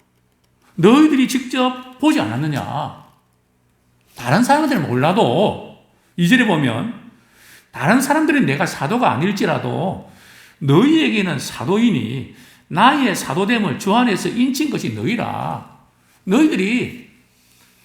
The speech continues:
복음 때문에 너희들이 구원받고 하나님 자녀가 되지 않았냐? 그래서 사도의 역할을 하지 않았냐?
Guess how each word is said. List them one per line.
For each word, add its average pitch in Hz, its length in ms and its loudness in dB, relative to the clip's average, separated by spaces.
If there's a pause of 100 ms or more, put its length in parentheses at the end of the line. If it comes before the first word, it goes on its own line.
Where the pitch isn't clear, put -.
(300)
복음 262 300 4
때문에 196 360 2
너희들이 160 240 0
구원받고 147 520 0
하나님 220 240 -2
자녀가 233 280 -4
되지 190 180 -6
않았냐? 117 680 -10 (1120)
그래서 254 220 0
사도의 196 800 0 (1400)
역할을 214 880 0 (260)
하지 277 280 -4
않았냐? 110 580 -6